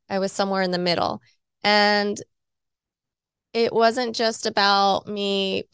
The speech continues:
playing, uh, once a week with my piano teacher. I had to practice every day just for a few minutes, um, fifteen, twenty, sometimes thirty minutes.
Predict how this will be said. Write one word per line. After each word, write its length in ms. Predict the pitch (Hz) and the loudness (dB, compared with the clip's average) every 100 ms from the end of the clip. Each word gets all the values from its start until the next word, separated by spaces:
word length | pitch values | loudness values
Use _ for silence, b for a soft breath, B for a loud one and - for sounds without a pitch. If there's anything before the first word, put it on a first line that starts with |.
| - | -8
playing, 420 | 208 196 196 - - _ _ - | -4 -2 -4 -8 -14 _ _ -6
uh, 120 | 202 | -4
once 300 | 196 196 196 | -2 -4 -4
a 40 | 208 | -4
week 240 | 226 - | -4 -4
with 160 | 190 190 | -8 -6
my 120 | 202 | -6
piano 360 | - 233 339 370 | -4 -6 -6 -8
teacher. 280 | - 190 208 | -10 -8 -8
I 40 | |
had 220 | 202 240 | -6 -10
to 60 | - | -12
practice 800 | - 226 240 - - 220 - - - | -14 -14 -14 -8 -6 -6 -6 -8 -8
every 380 | 214 233 208 208 | -8 -6 -8 -4
day 600 | - 359 127 113 131 240 b _ - | -2 0 0 0 -2 -10 b _ -10
just 160 | 453 | -6
for 100 | - | -2
a 80 | 381 | -2
few 240 | - 262 320 | -2 -8 -6
minutes, 640 | 320 311 170 - - - - _ _ _ - | -4 -4 -4 -6 -6 -8 -10 _ _ _ -6
um, 180 | 214 208 | -4 -2
fifteen, 360 | 226 - 226 | -4 -4 -6
twenty, 540 | 220 - 208 208 202 214 | -4 -2 -2 -2 -4 -8
sometimes 400 | - 190 - 190 | -10 -8 -6 -4
thirty 260 | 202 196 | -2 -2
minutes. 600 | 196 233 320 - - - | -4 -4 -4 -4 -4 -8